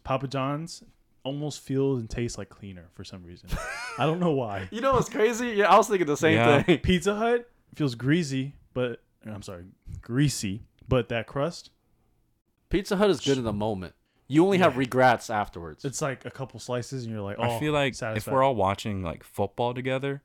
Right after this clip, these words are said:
Speaker 3: and we're like, "I kinda want some pizza." Get the,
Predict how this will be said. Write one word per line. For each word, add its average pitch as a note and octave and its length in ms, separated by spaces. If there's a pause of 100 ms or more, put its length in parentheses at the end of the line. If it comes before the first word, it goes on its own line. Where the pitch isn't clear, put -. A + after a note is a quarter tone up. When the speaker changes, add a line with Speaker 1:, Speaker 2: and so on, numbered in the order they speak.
Speaker 3:
and F2+ 120
we're F2 100
like, E2+ 200 (260)
"I - 40
kinda C#3+ 180
want A#2 240
some - 160
pizza." - 460 (1300)
Get A#2+ 200
the, F#2 180